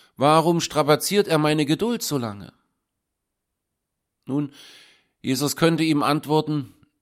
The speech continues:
„Ich komme, wenn es Zeit ist. Wann das aber ist, das bestimmst nicht du, kleiner Mensch, sondern das bestimmt dein und mein Vater im Himmel.“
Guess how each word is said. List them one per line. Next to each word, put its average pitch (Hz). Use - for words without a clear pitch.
„Ich -
komme, 160
wenn 143
es -
Zeit -
ist. -
Wann 110
das 175
aber 139
ist, -
das 151
bestimmst 175
nicht -
du, 185
kleiner 123
Mensch, 127
sondern 131
das 139
bestimmt 123
dein 143
und 110
mein 104
Vater 92
im 85
Himmel.“ 151